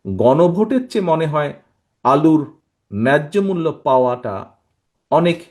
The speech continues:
বেশি গুরুত্বপূর্ণ। দেশবাসীর ভাবনার জন্য আমি এই প্রসঙ্গটিতে, প্রসঙ্গটি উপস্থাপন করলাম। এখানে মিডিয়ার ভাইরা আছেন,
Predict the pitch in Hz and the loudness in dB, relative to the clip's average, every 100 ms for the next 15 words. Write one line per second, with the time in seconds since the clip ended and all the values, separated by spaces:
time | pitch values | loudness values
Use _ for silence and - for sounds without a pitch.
0 | - 98 101 160 165 190 131 120 170 170 | -14 -6 2 2 2 -2 0 2 2 0
1 | - - - 127 117 90 - - _ _ | -2 -4 -2 -2 0 -4 -10 -18 _ _
2 | _ _ _ _ _ _ _ _ _ _ | _ _ _ _ _ _ _ _ _ _
3 | _ _ _ _ _ _ _ _ _ _ | _ _ _ _ _ _ _ _ _ _
4 | _ _ _ 98 135 143 147 170 170 180 | _ _ _ 2 4 4 4 2 4 2
5 | 175 - - 95 101 135 135 139 135 127 | 2 -4 -14 -10 -2 -2 2 0 2 0
6 | 117 101 - _ _ _ _ - 127 127 | 0 -2 -4 _ _ _ _ -2 0 0
7 | 117 117 120 160 147 117 110 95 101 - | 0 -2 -4 -4 -2 -2 -4 -6 -8 -10
8 | _ - 123 160 139 123 101 160 156 - | _ -2 0 2 0 -2 0 0 0 0
9 | 175 160 165 151 147 208 - _ _ _ | 0 0 2 2 0 -4 -12 _ _ _
10 | - 160 185 180 170 180 196 185 139 151 | -8 -2 0 2 0 2 4 2 0 0
11 | 151 143 123 - 175 | 2 2 0 -4 -10